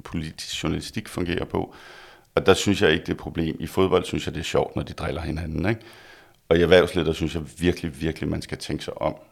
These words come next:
Altså, der skal det mere være, fordi, okay, nu bliver vi for eksempel angrebet så hårdt, så vi har behov for at forsvare os, ikke? Fordi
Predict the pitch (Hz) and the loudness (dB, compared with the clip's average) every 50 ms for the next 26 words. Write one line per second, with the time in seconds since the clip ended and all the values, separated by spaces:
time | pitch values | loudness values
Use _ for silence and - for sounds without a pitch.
0 | _ _ - 82 76 71 - 82 76 - - 90 80 82 80 78 78 78 82 87 | _ _ -6 -6 -4 0 2 2 2 2 0 0 2 2 4 4 4 4 6 6
1 | 87 78 78 78 73 71 73 76 - - - 78 82 78 - - 78 78 - - | 6 6 4 2 2 2 2 0 -2 -4 -8 -8 -6 -6 -4 -4 -4 -4 -2 -2
2 | 80 78 80 80 78 80 85 80 78 76 - 78 76 71 78 76 - - - - | -2 0 -2 -2 -2 0 0 0 0 -2 -6 -8 -6 -6 -4 -6 -6 -4 -4 -4
3 | 76 76 - 73 76 - - 78 76 76 - - 71 73 - - - - 71 69 | -2 0 0 0 0 0 -4 -6 -6 -4 -2 -2 -2 -2 -4 -6 -8 -8 -8 -8
4 | - - 69 - - - - 73 71 71 69 - - 73 73 - - - - - | -4 -2 -2 -2 -2 -4 -6 -4 -4 -4 -4 -4 -6 -6 -6 -6 -10 -12 -8 -6
5 | - - - - - - - - - 90 87 - - - - - - - - _ | -6 -4 -4 -4 -6 -8 -8 -8 -6 -6 -6 -6 -10 -20 -20 -20 -20 -20 -20 _
6 | _ - - 82 78 80 76 - | _ -2 0 2 2 2 2 -2